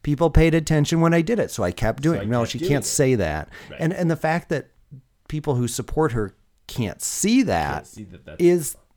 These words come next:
Speaker 1: mind-blowing. They're like, "She's just defending my rights." I'm like, "She," I mean, and then Kevin McCarthy, there's the recordings of
Speaker 2: Yeah.
Speaker 1: all the things he
Speaker 2: Oh, yeah.
Speaker 1: said.
Speaker 2: Yeah.
Speaker 1: And of course, he's,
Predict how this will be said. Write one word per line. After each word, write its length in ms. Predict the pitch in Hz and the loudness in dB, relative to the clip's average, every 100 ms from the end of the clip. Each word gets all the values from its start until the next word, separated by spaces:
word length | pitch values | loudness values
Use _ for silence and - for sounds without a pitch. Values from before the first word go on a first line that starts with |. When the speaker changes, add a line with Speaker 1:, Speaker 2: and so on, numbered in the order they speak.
| _ | _
Speaker 1:
mind-blowing. 1000 | 131 143 180 240 233 240 214 170 113 107 139 | -4 -2 0 0 0 0 0 0 0 2 2
They're 100 | 156 | 4
like, 280 | 156 147 - - | 4 0 -6 -20
"She's 320 | - - 151 - | -12 -6 -6 -6
just 240 | - - | -8 -8
defending 500 | 139 - 135 151 135 | -10 -4 0 2 2
my 160 | 127 135 | 4 2
rights." 500 | 139 175 - - - | 2 2 0 -6 -10
I'm 120 | - 139 | -2 2
like, 300 | 143 131 - - _ _ _ - _ _ _ | 4 2 -6 -20 _ _ _ -20 _ _ _
"She," 640 | - - - - 185 208 - | -20 -20 -18 -6 -4 -4 -2
I 80 | - | 2
mean, 180 | 185 175 - _ _ _ | 2 2 -4 _ _ _
and 140 | - 151 | 2 4
then 220 | 151 - _ _ | 4 0 _ _
Kevin 280 | - 160 151 | -2 2 2
McCarthy, 800 | 117 - 190 214 - 104 135 - _ _ _ _ - | 0 -2 0 0 2 -2 -2 -6 _ _ _ _ -2
there's 280 | 139 123 123 - | 0 0 -2 -8
the 160 | 139 | -4
recordings 480 | 120 - 156 131 123 | -4 2 4 6 4
of 120 | 131 | 2
Speaker 2:
Yeah. 80 | 104 | 2
Speaker 1:
all 180 | 151 139 | 4 4
the 80 | 131 | 4
things 320 | 127 113 - | 0 0 0
he 120 | - | 4
Speaker 2:
Oh, 20 | 240 | 6
yeah. 60 | |
Speaker 1:
said. 480 | 233 - 95 85 95 | 6 4 2 2 -2
Speaker 2:
Yeah. 220 | 107 90 82 _ _ _ _ | -6 -10 -14 _ _ _ _
Speaker 1:
And 240 | 147 151 151 | 0 2 2
of 220 | 160 139 | -2 -2
course, 240 | 156 135 | -2 -2
he's, 200 | 147 131 | 0 -4